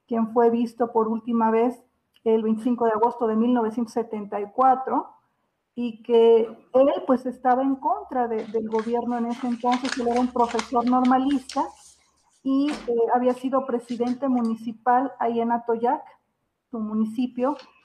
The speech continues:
y la última vez que se le vio fue cuando fue detenido por el, el ejército. Eh, en el caso, eh, de, de Rosendo Radilla, su hija, Rita Radilla, que ahora, pues, ya es una mujer,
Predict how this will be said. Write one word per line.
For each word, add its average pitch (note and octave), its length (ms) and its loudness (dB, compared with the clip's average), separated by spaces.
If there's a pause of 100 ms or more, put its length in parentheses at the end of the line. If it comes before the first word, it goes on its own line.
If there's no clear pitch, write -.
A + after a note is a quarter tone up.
(520)
y C4+ 240 6 (120)
la C4 120 6
última D4+ 380 2
vez C#4+ 140 4
que D4+ 120 -2
se C#4+ 140 2
le B3+ 160 6
vio C4 440 4
fue B3+ 160 2
cuando B3+ 380 2
fue B3+ 180 0
detenido B3+ 880 0 (100)
por B3 480 2 (120)
el, A3 420 -2
el A3+ 120 -2
ejército. A3 640 -8 (960)
Eh, A3+ 360 4
en B3 120 6
el B3+ 160 4
caso, E4 500 -6 (1300)
eh, A3 400 -6
de, A3+ 280 -6
de A3+ 160 -4
Rosendo B3+ 420 -4
Radilla, B3+ 600 -2 (140)
su B3 240 -8
hija, C#4 380 -4 (260)
Rita B3 240 -4
Radilla, A#3+ 600 -2 (640)
que A#3+ 80 0
ahora, A#3+ 300 4
pues, A3 160 2
ya A3+ 80 4
es A3+ 160 -2
una A#3+ 160 4
mujer, A#3+ 520 0